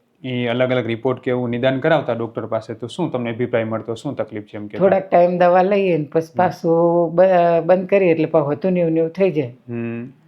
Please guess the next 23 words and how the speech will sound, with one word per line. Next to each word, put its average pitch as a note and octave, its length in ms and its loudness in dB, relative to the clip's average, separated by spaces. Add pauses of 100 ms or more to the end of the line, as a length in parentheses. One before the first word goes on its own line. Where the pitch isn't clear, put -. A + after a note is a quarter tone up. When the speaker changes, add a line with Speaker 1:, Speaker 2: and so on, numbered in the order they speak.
(140)
Speaker 1:
ડૉક્ટર C3 300 -6
શું C3+ 160 -4
અભિપ્રાય A#2 380 -2
આપતા, G#2 240 -2
શું B2 200 -10
તકલીફ G#2 280 -10
છે G2+ 140 -18
તમને? G2+ 420 -18
Speaker 2:
એ G3+ 180 2
કે G3 140 2
તમે F#3+ 320 2
આ F#3+ 120 4
વજન G3 340 2
ઉતારો F#3 460 2
ને D#3+ 80 -2
તમને F3+ 320 2
ગેસની F3+ 520 2
તકલીફ D#3+ 420 0
છે E3 260 0
ને D#3+ 500 0
એસિડિટી D#3+ 680 0
ને D3 100 -4
એ C3 60 -12